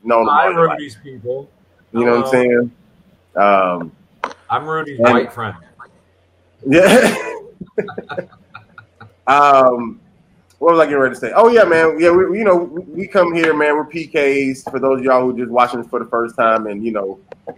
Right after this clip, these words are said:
Speaker 1: we basically come here and just, uh, open up about our points of views as far as, you know, growing up in the church.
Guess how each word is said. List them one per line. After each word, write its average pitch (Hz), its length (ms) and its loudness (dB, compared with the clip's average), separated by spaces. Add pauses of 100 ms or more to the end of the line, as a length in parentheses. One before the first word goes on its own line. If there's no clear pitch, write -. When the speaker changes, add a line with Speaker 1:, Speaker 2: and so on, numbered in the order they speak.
(100)
Speaker 1:
we 127 80 -4
basically 135 440 0
come 127 260 0
here 120 260 -2
and 113 160 -6
just, 117 300 -4
uh, 107 240 2
open 170 300 2
up 156 140 4
about 131 380 2
our 131 380 2
points 135 420 -2
of 117 100 -14
views 123 480 -6
as 107 120 -20
far 113 360 2
as, 104 140 -2
you 110 60 -8
know, 101 160 -6
growing 110 340 -2
up 107 140 -8
in 104 120 -8
the 95 60 -14
church. - 680 -2